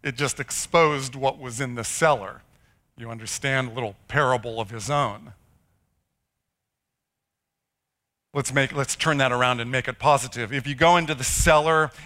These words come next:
and you turn on the lights and there are no rats, it's a very, very clean cellar, very orderly. Somebody <laughs> has been there beforehand and arranged things. So by the, uh,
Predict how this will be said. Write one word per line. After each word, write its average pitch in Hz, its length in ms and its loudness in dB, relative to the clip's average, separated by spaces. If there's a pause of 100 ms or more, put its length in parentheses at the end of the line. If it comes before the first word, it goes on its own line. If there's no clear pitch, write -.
(120)
and 139 140 -4
you 131 60 -6
turn 165 260 2
on 151 140 4
the 135 80 2
lights 143 420 2
and 143 120 -2
there 139 120 6
are 131 200 8
no 196 440 4
rats, 127 500 2
it's 156 100 -10
a 214 60 -8
very, 196 260 0
very 180 400 2
clean 175 720 -4
cellar, 165 440 2
very 156 280 2
orderly. 156 600 0 (140)
Somebody 147 1300 2 (300)
<laughs> - 320 -16
has 143 240 0
been 165 360 0
there 131 400 4
beforehand 143 760 2
and 131 100 0
arranged 151 600 0
things. 131 500 -6 (260)
So 143 300 2 (180)
by 202 800 4 (220)
the, 160 560 0 (340)
uh, 143 320 4